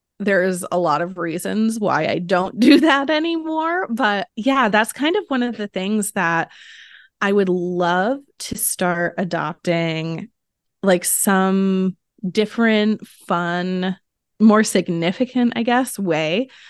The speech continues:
of celebrating the new year, because I know that there's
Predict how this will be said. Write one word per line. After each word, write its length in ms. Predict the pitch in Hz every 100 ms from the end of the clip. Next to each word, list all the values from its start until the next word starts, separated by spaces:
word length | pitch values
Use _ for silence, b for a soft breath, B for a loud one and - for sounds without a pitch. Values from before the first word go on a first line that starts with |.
| B -
of 120 | 180
celebrating 760 | - 143 175 180 180 202 233
the 120 | 226 247
new 220 | 233 233
year, 560 | 240 240 247 254 262 -
because 340 | 190 - 185
I 120 | 190
know 260 | 180 175 190
that 200 | 202 185
there's 500 | 180 175 170 175